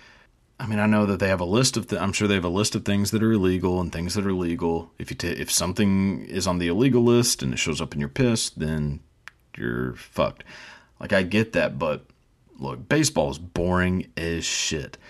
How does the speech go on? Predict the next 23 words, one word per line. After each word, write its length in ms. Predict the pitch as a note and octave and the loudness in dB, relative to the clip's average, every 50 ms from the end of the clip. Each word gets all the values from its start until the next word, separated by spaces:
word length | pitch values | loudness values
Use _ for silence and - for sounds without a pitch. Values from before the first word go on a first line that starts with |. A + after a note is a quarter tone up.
| - - - - - | -20 -20 -20 -8 -2
Nobody 440 | F2+ F#2+ A2 C#3+ D3+ B2+ B2+ B2 | 2 4 4 6 6 6 6 6
really 280 | A2 G#2+ B2 A#2+ A#2 G#2 | 6 6 6 6 6 6
knows 440 | F2+ F2+ G#2 A2+ A2 G#2 F2+ D#2 - - - | 6 6 6 6 6 4 4 2 -2 -6 -10
anybody 760 | - D#2+ F2 G#2+ B2+ B2+ A2+ E2+ F2+ F2+ E2 D#2+ E2 D#2 C#2+ | -8 -2 2 4 6 6 6 6 4 2 2 2 0 -2 0
in 140 | E2 F#2+ F#2+ | 2 2 2
the 60 | F2 | 2
major 260 | D2+ E2 F2+ E2+ D#2 | 0 -2 -2 -4 -4
leagues 340 | D2 D#2 D#2 D#2 D2 - - | -6 -8 -10 -10 -10 -10 -10
anymore. 600 | - D#2 D#2 D#2 D2 D2 C#2+ C#2 C#2+ D2 D#2+ D#2 - _ _ _ _ _ _ _ _ _ _ _ _ _ _ _ _ _ _ - - | -10 -12 -12 -10 -10 -10 -10 -10 -8 -10 -10 -10 -12 _ _ _ _ _ _ _ _ _ _ _ _ _ _ _ _ _ _ -2 0
Like, 120 | G2+ F2+ | 0 2
there's 160 | F#2+ G2+ F2+ | 4 4 4
no 120 | G#2 A2 G#2 | 6 6 6
superstar 800 | F2+ - - - - F#2+ F#2+ - G2+ G2 - - F2+ F2 D#2 | 6 4 2 2 2 0 0 0 0 0 2 4 4 2 2
players, 520 | C#2 - E2 E2 F2 F2+ F2 E2+ D#2+ E2 E2 | 2 0 0 0 2 2 0 0 -4 -6 -8
really, 260 | D#2 D#2 D#2+ E2+ F2 | -8 -8 -6 -6 -6
like 220 | E2+ D#2 D2+ C#2+ | -6 -6 -6 -8
there 160 | - D#2 D#2 E2 | -8 -10 -8 -8
is 160 | D#2+ D#2 D#2+ | -8 -8 -8
with, 100 | D#2 D2+ | -8 -8
like, 160 | D2 B1+ A1 | -8 -6 -4
basketball 800 | - D2 D2 D2 - - E2+ D2+ D#2+ D#2 D#2 D2+ D#2 D#2 D2 C#2 | -4 -2 0 0 0 -2 0 -2 0 2 2 2 0 0 -2 -4
or 100 | C2 C2 | -6 -8
football. 600 | - - - C2+ - - B1+ C2+ C2+ C#2+ C2+ - | -8 -8 -8 -8 -6 -6 -6 -4 -4 -4 -6 -8